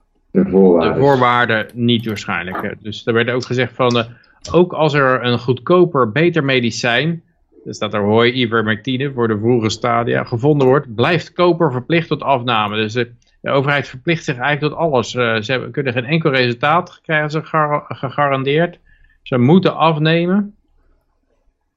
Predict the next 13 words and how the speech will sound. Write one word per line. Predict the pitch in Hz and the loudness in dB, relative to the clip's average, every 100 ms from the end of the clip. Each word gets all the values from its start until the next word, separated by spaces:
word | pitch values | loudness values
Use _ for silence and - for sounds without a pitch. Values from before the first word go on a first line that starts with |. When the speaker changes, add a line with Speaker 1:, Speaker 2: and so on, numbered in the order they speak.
| _ - | _ -8
Speaker 2:
Eh, | 113 113 | -4 -2
ook | 147 143 | 0 2
als | 127 | 2
er | 127 127 | 0 -2
in | 131 | -4
de | 127 | -2
tussentijd | 131 - 127 117 | -4 -2 -2 -2
iets | 113 | -4
anders | 123 156 160 - | -4 -2 -2 -2
gevonden, | 147 127 160 151 143 143 | -4 0 2 2 2 0
eh, | 143 | 0
wordt. | 139 147 156 _ _ _ _ _ _ | 2 2 0 _ _ _ _ _ _
En | - 143 165 165 | -4 0 2 0